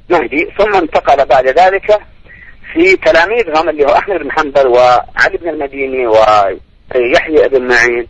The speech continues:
إسحاق بن راهويه، وكان قليلا عند آخرين كابن سعد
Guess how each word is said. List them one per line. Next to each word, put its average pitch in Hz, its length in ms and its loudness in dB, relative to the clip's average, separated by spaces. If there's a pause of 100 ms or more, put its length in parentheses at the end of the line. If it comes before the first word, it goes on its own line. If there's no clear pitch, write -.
(420)
إسحاق - 420 0
بن 147 100 2
راهويه، 120 640 0
وكان 180 360 0
قليلا 165 500 2 (120)
عند 165 260 -2 (140)
آخرين 151 500 -2
كابن 139 440 -2
سعد 131 160 2